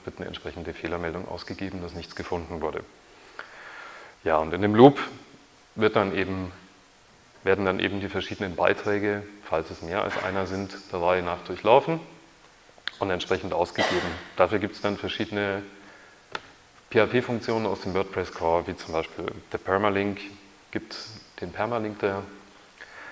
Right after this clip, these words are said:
Seite oder des Artikels aus oder der Title, der Content. Das ist, denke ich, selbst erklärend, was die Funktionen machen. Ähm, nicht zwingend erforderlich, aber ganz praktisch ist auf jeden Fall noch die Screenshot-P N G.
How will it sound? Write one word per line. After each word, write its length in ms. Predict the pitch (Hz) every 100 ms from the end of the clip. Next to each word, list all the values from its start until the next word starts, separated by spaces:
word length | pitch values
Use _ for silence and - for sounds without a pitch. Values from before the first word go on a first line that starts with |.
| - - -
Seite 480 | - 85 92 113 95
oder 140 | 98
des 160 | 92 -
Artikels 480 | - 98 - 92
aus 320 | - 95 92 -
oder 160 | 90
der 140 | 82 82
Title, 500 | 90 92 98 92 95 95 - - - - - - -
der 80 |
Content. 480 | - 90 92 90 90 - - - - - -
Das 100 | -
ist, 100 | - - - -
denke 220 | 87 82
ich, 60 | 85
selbst 260 | 85 82
erklärend, 460 | - - 90 85 -
was 100 | 82
die 120 | 92
Funktionen 500 | - 85 - 82 82
machen. 240 | 78 82 - - - - - - - - - - -
Ähm, 520 | 87 87 87 90 87 87 - - - - - - - -
nicht 480 | - 110 135 156 -
zwingend 320 | - 147 156
erforderlich, 560 | - 107 135 156 156 139
aber 160 | 110 110
ganz 180 | 104
praktisch 520 | - 123 - - 143 -
ist 180 | -
auf 180 | - 107
jeden 160 | 113 110
Fall 140 | 104
noch 140 | 101 98
die 120 | 95
Screenshot-P 720 | - 135 147 170 151 - 147
N 160 | 147 131
G. 220 | 131